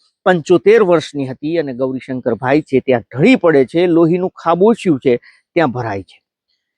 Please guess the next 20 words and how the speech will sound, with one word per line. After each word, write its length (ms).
તેની 220
દી-, 320
બાજુમાં 680
જે 240
હસમુખભાઈ 600
વકીલના 560
ભાઈની 320
દીકરી 420
હતી 220
ચાર 320
વર્ષની 360
વિભા, 360
તેને 240
પણ 340
આ 100
યુવાને 520
ન 160
છોડી 380
તેની 220
માથે 440